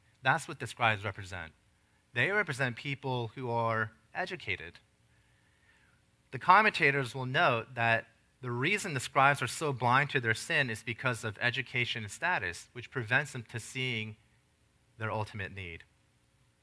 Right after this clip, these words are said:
Here's the beauty about the Gospel of Mark in this passage. I entitled the message, "The Healing of the Paralytic," but there's actually two paralytics here.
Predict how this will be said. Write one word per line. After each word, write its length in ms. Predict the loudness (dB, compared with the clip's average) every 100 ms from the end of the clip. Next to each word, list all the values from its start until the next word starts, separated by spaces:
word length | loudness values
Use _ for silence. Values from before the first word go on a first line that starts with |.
| _ _ _ _ _ _
Here's 320 | 2 2 2
the 80 | 0
beauty 340 | 2 2 2
about 260 | 2 0 0
the 60 |
Gospel 440 | 2 4 4 0 -6
of 80 |
Mark 240 | 0 0 0
in 80 | -8
this 140 | -10
passage. 600 | -4 -4 -4 -10 -14 -14 _ _ _ _ _ _ _ _ _ _
I 60 | -2
entitled 420 | 4 10 10 8
the 60 | 4
message, 520 | 4 4 2 -4 -4
"The 80 | -8
Healing 400 | -4 0 0 0
of 80 | -4
the 60 |
Paralytic," 720 | 0 4 4 2 0 0 0 -4
but 120 | -6
there's 180 | -4 4
actually 360 | 4 4 -6
two 240 | -4 -6 -4
paralytics 680 | 2 2 2 -2 -4 -8
here. 240 | -12 -12